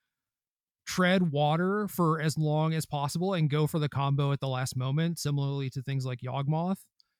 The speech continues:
And that usually is the best way to play them. But Doomsday, you're just like, "Well,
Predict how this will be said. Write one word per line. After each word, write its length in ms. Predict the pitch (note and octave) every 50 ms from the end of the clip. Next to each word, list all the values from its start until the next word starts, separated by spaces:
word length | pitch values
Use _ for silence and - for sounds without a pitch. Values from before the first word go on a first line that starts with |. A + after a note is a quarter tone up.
| _ _ _
And 460 | C#3+ D#3 D#3 D3+ D3+ D3 C#3+ D3 D#3+ C#3 -
that 280 | D3+ D3 D3 C#3+ D#3 F#3 -
usually 400 | C#3+ C#3 C#3+ C#3 D#3 D#3+ E3 E3
is 100 | D3 -
the 120 | - D3+ B2+
best 320 | A2+ C#3 C3 C3 - -
way 180 | C#3+ D3 D3 C#3
to 80 | C3+
play 260 | - - C3+ C3+ C3+
them. 400 | C#3+ E3+ F#3 G3+ A3 A#3 A#3 G#3 - _ C#3
But 280 | B2 D3 D3+ D3 C#3+ - B2+
Doomsday, 480 | C3 D#3+ F3+ F#3 D#3+ - G3+ F#3+ G3+ G#3+
you're 120 | G3+ E3+
just 280 | C#3+ D3 - - - D3
like, 200 | D3 C#3+ C3+ -
"Well, 540 | C#3+ D3+ E3 F3+ F3+ F3+ F3+ F3 F3 D#3+